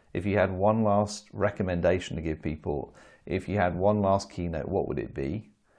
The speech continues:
And I actually believe that this, you know, this is almost our, our gift to you. And so that's the reason why even I, as a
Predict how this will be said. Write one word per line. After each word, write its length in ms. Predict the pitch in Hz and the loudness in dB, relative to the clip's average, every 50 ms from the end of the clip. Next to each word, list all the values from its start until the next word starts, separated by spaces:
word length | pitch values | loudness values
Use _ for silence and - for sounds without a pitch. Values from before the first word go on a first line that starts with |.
| _ _ _ _ _ _ | _ _ _ _ _ _
And 120 | - 98 104 | 0 2 4
I 160 | 95 117 131 | 6 6 6
actually 280 | 131 123 - - - 104 | 6 6 4 2 -2 -4
believe 440 | - - 90 87 85 85 85 87 92 | -2 -2 -2 0 0 0 -2 -4 -2
that 300 | 82 85 - - 76 85 | -4 -4 -4 -4 -4 0
this, 440 | 98 104 104 104 - - - - - _ _ | 2 2 2 2 0 -6 -10 -12 -16 _ _
you 100 | - 107 | -8 -6
know, 200 | 101 95 87 90 - - _ _ _ _ _ _ - _ _ _ _ _ _ | -4 -2 -2 -4 -4 -8 _ _ _ _ _ _ -20 _ _ _ _ _ _
this 220 | - 139 156 151 - | 2 2 2 4 2
is 160 | 165 143 135 | 2 4 4
almost 360 | 123 117 113 110 104 - - - | 4 4 4 2 0 -2 -6 0
our, 540 | 87 101 104 107 107 104 101 101 98 95 - - _ _ _ _ _ _ _ _ | 2 4 6 6 8 8 8 6 6 4 0 -10 _ _ _ _ _ _ _ _
our 240 | - 101 98 98 104 | 4 4 6 4 4
gift 460 | 92 95 101 98 104 104 - - - - _ _ - - | 0 0 2 2 0 0 -4 -12 -18 -20 _ _ -20 -18
to 180 | - - - 90 | -10 -4 -2 -2
you. 540 | 85 82 80 82 80 80 76 104 127 131 - _ _ _ _ _ _ _ _ _ | -2 -2 -4 -4 -4 -2 -2 -2 -2 -4 -8 _ _ _ _ _ _ _ _ _
And 120 | - 95 90 | -8 -6 0
so 140 | - 117 104 | 2 2 4
that's 260 | 101 131 135 131 - | 6 6 4 4 2
the 100 | - 101 | -2 -2
reason 280 | 92 92 90 90 87 85 | 0 0 -2 -2 -2 0
why 320 | 87 87 87 85 78 - - _ _ _ - | 2 2 2 2 0 -4 -8 _ _ _ -4
even 300 | 110 110 104 95 101 87 | -2 -2 0 0 -2 -2
I, 440 | - - 98 98 92 87 90 95 92 - | 2 4 4 4 4 4 2 0 0 -2
as 180 | - 90 90 95 | -2 -4 -2 -2
a 220 | 85 78 - - | -4 -4 -4 -6